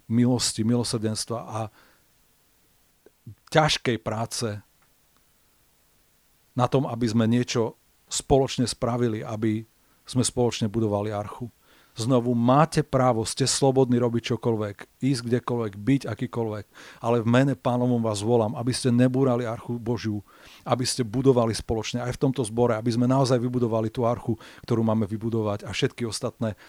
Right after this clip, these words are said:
nádoby, ktoré máme nastavať v tomto zbore, aby Boh do nich nalial svoju moc, svoje skriesenie, svoje uzdravenie, svoj prielom. Veľmi sa teším aj na našu budúcnosť, na všetko, čo bude, a na dedičstvo, ktoré si odnesieme z tejto doby.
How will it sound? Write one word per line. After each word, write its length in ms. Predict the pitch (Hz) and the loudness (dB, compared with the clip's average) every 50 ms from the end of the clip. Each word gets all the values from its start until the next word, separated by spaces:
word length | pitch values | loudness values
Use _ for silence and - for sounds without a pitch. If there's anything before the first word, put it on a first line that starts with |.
| - _ _ | -20 _ _
nádoby, 320 | 117 117 127 123 127 117 113 110 | -2 -2 0 0 0 -2 -2 -4
ktoré 240 | - - 120 113 113 | -2 0 0 2 2
máme 240 | 113 110 110 110 110 | 2 2 0 0 0
nastavať 480 | 117 110 - - - 123 113 110 104 | -2 -2 -2 -2 -2 -2 -2 -4 -4
v 40 | - 127 | -2 -4
tomto 160 | 113 - 120 | -4 -2 -4
zbore, 320 | 95 98 104 110 110 110 - | -6 -4 -2 -2 -2 -2 -4
aby 160 | 107 107 117 | -4 -4 -4
Boh 240 | 107 117 117 101 101 | -2 -2 -4 -4 -2
do 160 | 113 117 113 | -2 -2 -2
nich 240 | 110 104 - - - _ - - _ | -2 -4 -6 -10 -16 _ -20 -20 _
nalial 480 | _ 120 113 110 110 107 104 104 107 113 | _ -4 -2 -2 0 -2 -2 -4 -4 -6
svoju 320 | - - - 120 120 117 | -6 -2 0 2 4 4
moc, 240 | 113 113 110 110 - | 4 2 0 0 -2
svoje 240 | - - 127 120 107 | -4 -6 -6 -6 -6
skriesenie, 720 | - - - 123 120 113 - - 117 107 107 101 95 - _ - - - - - _ _ | -6 -6 -6 -6 -4 -4 -4 -4 -4 -6 -6 -8 -12 -14 _ -20 -20 -20 -20 -20 _ _
svoje 240 | _ - - 127 117 | _ -4 0 0 2
uzdravenie, 640 | 110 110 113 113 113 113 110 107 107 104 104 98 - | 2 0 -2 -2 0 0 0 0 0 -2 -2 -2 -2
svoj 160 | - 120 113 | 0 0 0
prielom. 560 | 104 - 113 107 104 104 104 104 110 107 98 - _ _ _ _ _ _ _ | 0 0 -4 -4 -2 -4 -4 -6 -8 -10 -14 -16 _ _ _ _ _ _ _
Veľmi 320 | - 117 123 131 135 127 117 | 2 4 4 4 4 2 2
sa 160 | - 123 - | 0 -2 -2
teším 320 | - 123 - - 120 110 | -2 -4 -4 -4 -6 -6
aj 160 | 107 107 110 113 | -6 -6 -6 -6
na 80 | 117 | -6
našu 240 | 113 110 - 127 113 | -8 -8 -8 -8 -6
budúcnosť, 400 | 110 113 120 117 - - 113 98 | -4 -4 -4 -4 -4 -6 -6 -4
na 120 | 113 110 - | -4 -4 -4
všetko, 240 | - 113 - - 113 | -4 -6 -6 -6 -6
čo 160 | - - 113 | -4 -4 -4
bude, 160 | 110 113 113 | -2 -2 0
a 80 | 113 131 | 2 2
na 80 | 147 156 | 4 6
dedičstvo, 560 | 151 160 156 165 160 - - - 131 120 104 - - - - - - - - | 6 6 6 6 6 4 4 6 6 6 6 4 -4 -16 -20 -20 -18 -6 -2
ktoré 160 | 117 113 104 | -2 0 0
si 80 | - 120 | 2 2
odnesieme 480 | 110 107 107 110 98 - 107 104 101 | 2 2 2 0 -2 -2 -2 -2 -4
z 160 | - - 107 | -2 -2 -2
tejto 160 | 101 - 113 101 | -2 -2 -2 -4
doby. 320 | 101 101 98 98 90 - | -4 -4 -4 -4 -6 -8